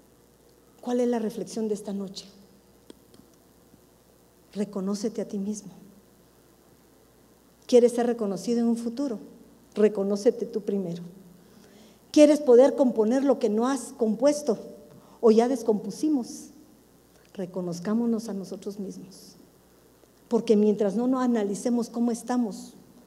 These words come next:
y quiénes somos, difícilmente vamos a poder caminar y seguir adelante. Este reconocimiento debería de ser como el de Proverbios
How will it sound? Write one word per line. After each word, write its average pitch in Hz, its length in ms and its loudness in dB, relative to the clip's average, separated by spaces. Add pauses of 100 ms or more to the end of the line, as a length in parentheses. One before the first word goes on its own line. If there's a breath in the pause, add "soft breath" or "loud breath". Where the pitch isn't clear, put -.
(300)
y 202 80 -6
quiénes 233 380 -2
somos, 247 420 -8 (480)
difícilmente 220 800 -6
vamos 190 300 -8
a 165 80 -10
poder 185 280 -8 (340 loud breath)
caminar 180 420 -8
y 190 40 -8
seguir 175 360 -10
adelante. 160 500 -12 (840 soft breath)
Este 226 260 2
reconocimiento 220 1000 2 (1300 soft breath)
debería 202 480 4
de 208 100 2
ser - 460 -2 (500)
como 202 240 -2
el 190 80 0
de 190 100 -6
Proverbios 196 800 -4